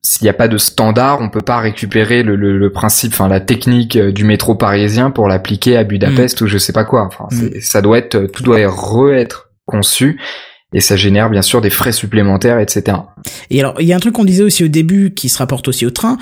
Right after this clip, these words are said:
Speaker 2: c'est dès qu'il est question de l'humain, on n'a pas la même acceptation. Parce que tu vois, tu me dis, dès qu'il y a une courbe, on laisse quand même un, un conducteur. Euh, dans les, dans les aéroports,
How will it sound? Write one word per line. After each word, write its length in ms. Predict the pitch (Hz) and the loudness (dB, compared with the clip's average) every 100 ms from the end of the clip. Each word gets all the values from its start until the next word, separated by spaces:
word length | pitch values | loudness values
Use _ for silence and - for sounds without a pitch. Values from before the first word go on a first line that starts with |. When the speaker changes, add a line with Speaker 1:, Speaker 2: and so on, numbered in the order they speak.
| - - | -8 -12
Speaker 2:
c'est 160 | - - | -4 -2
dès 180 | 147 233 | 2 0
qu'il 180 | 233 196 | 2 0
est 80 | |
question 340 | 196 202 - 214 | 2 0 2 2
de 60 | |
l'humain, 580 | 170 170 180 214 254 269 262 | 4 4 4 4 2 0 -2
on 120 | - | -2
n'a 120 | 170 165 | 0 2
pas 120 | 226 | 2
la 60 | |
même 180 | 208 202 | 2 2
acceptation. 680 | 190 - 175 180 170 170 160 - - - | 2 0 -2 0 0 -2 -4 -6 -20 -6
Parce 180 | 143 - | -4 -2
que 80 | 165 | -2
tu 180 | - | -2
vois, 180 | 156 208 | 0 2
tu 100 | 208 | 2
me 60 | 165 | 0
dis, 240 | 165 202 | 0 0
dès 100 | 151 | 0
qu'il 140 | 156 151 | 0 -2
y 20 | |
a 40 | |
une 40 | 156 | 0
courbe, 260 | 196 180 | 0 2
on 80 | 139 | 0
laisse 200 | 131 135 | 0 0
quand 80 | 135 | 0
même 140 | 135 | 0
un, 140 | 127 123 | 0 -4
un 60 | - | -6
conducteur. 640 | 131 123 131 208 254 247 - - - - | -4 -4 -2 0 0 -2 -10 -20 -18 -4
Euh, 680 | 135 135 131 127 127 127 - | 0 2 4 2 0 -2 -4
dans 240 | 135 156 233 | -2 2 4
les, 420 | 233 226 220 139 | 4 4 2 0
dans 140 | 147 | 0
les 180 | 165 160 | 2 4
aéroports, 680 | 185 208 185 147 190 254 - | 4 2 0 0 0 0 -4